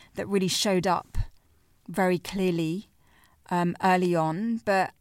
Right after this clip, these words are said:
as I go through life and I get involved in different experiences, maybe do different jobs or speak to different people, I learn more about myself, which helps me with my own self-esteem, because the more you get to know yourself,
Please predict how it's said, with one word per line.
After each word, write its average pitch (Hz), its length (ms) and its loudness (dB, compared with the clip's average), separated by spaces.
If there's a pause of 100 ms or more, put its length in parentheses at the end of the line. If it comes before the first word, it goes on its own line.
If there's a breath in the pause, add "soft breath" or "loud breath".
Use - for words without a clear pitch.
(200)
as 226 360 0
I 196 120 0
go 202 160 -2
through 190 220 -4
life 208 340 -2
and 170 140 -4
I 165 240 -4
get 185 180 -4
involved 180 500 -2
in 165 160 -2
different 170 320 -6
experiences, 180 1000 -8
maybe 170 500 -6
do 185 220 -2
different 180 360 -6
jobs 190 600 4
or 165 240 -8 (280 loud breath)
speak - 320 -6
to 190 80 -14
different 185 360 -6
people, 196 420 -6
I 180 100 -2
learn 208 680 0
more 196 500 0
about 170 320 -4
myself, 165 640 -6 (380 loud breath)
which 208 220 -4
helps - 440 -4
me 202 300 -2
with 185 340 -4
my 180 200 -2
own 190 180 0
self-esteem, 180 720 -4 (160)
because 170 640 -2 (560 soft breath)
the 202 80 2
more 214 180 4
you 196 140 0
get 190 200 -4
to 190 120 -4
know 190 100 2
yourself, - 720 -4